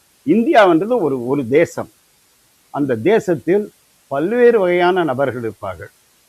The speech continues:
வியாபார ரீதியாக குஜராத்தில் போய் எவ்வளோ பேர் செட்டில் ஆயிருக்காங்க. அவர்களும் அப்படி இதெல்லாம் பாராட்டினா இந்தியா ஒரு கலவர நாடாகிவிடும். அதற்கு சீமான் நீங்கள் விதை விதைக்காதீர்கள். நாங்க போராடுறோமா?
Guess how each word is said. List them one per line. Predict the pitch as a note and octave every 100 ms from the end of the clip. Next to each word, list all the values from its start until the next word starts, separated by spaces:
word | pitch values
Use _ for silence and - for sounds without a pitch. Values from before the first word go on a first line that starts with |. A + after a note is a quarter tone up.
| _ -
வியாபார | D3+ E3+ F3+
ரீதியாக | E3 E3 F3 F3 E3+ C#3+
குஜராத்தில் | D3 F3+ F3 F3+ F3
போய் | F#3 F3
எவ்வளோ | F#3+
பேர் | G3 G#3 -
செட்டில் | G3+ -
ஆயிருக்காங்க. | F#3+ F3 G3 F#3+ D3 - _ _ _ _ _ _ -
அவர்களும் | F3 A#3 A#3+ G3
அப்படி | G#3 G3+
இதெல்லாம் | F3 A3 B3+ G3+
பாராட்டினா | G3+ G#3 G#3 D#3 D3+ D#3 D#3 - _ -
இந்தியா | D3 G3+ G3 E3+ D3
ஒரு | C#3+ G3 -
கலவர | C#3+ E3+ F3+ F3+
நாடாகிவிடும். | D#3+ D3 D3 C#3 A2+ A#2+ A2+ A2 G2 _ _ _
அதற்கு | - D3+ F#3 - F#3 G#3
சீமான் | - E3 E3 D#3+ F3
நீங்கள் | D#3+ B2 B2+ D3
விதை | G2+ A#2
விதைக்காதீர்கள். | A2+ F#2 F2 F#2 E2+ D2 D2 A2 - _ _
நாங்க | E3+ G#3 G#3
போராடுறோமா? | C#3+ A#3 A3 D3+ C#3+